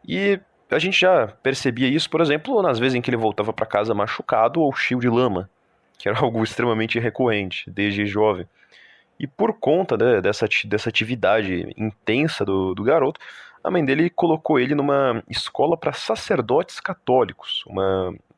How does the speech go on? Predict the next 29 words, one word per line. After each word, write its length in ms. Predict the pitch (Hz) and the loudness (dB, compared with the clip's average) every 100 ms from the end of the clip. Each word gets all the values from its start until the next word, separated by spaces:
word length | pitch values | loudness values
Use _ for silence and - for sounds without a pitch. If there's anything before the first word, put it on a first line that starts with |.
| _ | _
uma 80 | 98 | -8
escola 300 | - 110 123 | -2 0 0
interna, 580 | 131 113 113 101 - - _ _ _ _ _ _ | -2 0 0 0 -6 -14 _ _ _ _ _ _
bem 260 | 101 110 110 | -4 -2 -2
rígida, 480 | 110 143 147 - - - - _ - | -2 -2 -2 -4 -6 -12 -20 _ -18
que 520 | - 220 226 226 220 | -10 -4 -2 0 0
Mussolini 440 | 214 214 202 196 | 0 0 2 4
não 180 | 202 170 | 4 2
gostou, 440 | 175 170 - 110 98 - | 0 -2 -4 -4 -4 -10
né? 160 | - - _ _ _ _ _ | -12 -12 _ _ _ _ _
Principalmente 420 | - 120 113 110 | -6 -2 0 -2
por 200 | - 107 | -2 -2
causa 240 | - 107 110 | 0 0 0
da 80 | 104 | -2
influência 420 | 104 101 101 107 | -2 -4 -4 -6
do 100 | 104 | -4
pai. 280 | - 95 82 | 0 2 2
Ele 120 | 87 | -2
não, 120 | 98 | -6
não 240 | 101 107 | -4 -4
tinha 260 | 104 - 104 | -2 -2 -2
essa 160 | 104 98 | -4 -4
pegada, 400 | 92 95 113 110 | -2 2 2 0
ele 80 | |
não 140 | 107 107 | -2 -2
se 100 | 113 | -4
acostumava 720 | - - - 110 101 104 98 | -6 -8 -6 0 0 0 -2
com 80 | 95 | -6
aquilo. 320 | - 90 | -6 -10